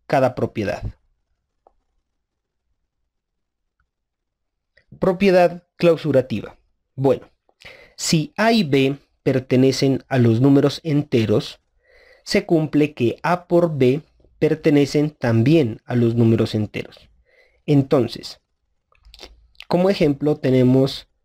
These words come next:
que decir que menos seis por más ocho es igual a menos cuarenta y ocho. Entonces, es importante entender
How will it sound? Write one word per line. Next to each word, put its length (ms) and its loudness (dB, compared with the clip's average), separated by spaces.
que 100 2
decir 400 2
que 160 -2
menos 400 2
seis 540 -2
por 340 -2
más 320 -2
ocho 460 -4
es 240 -4
igual 400 0
a 80 -8
menos 340 0
cuarenta 420 -4
y 120 -4
ocho. 240 -14
Entonces, 680 -2
es 140 0
importante 560 0
entender 560 0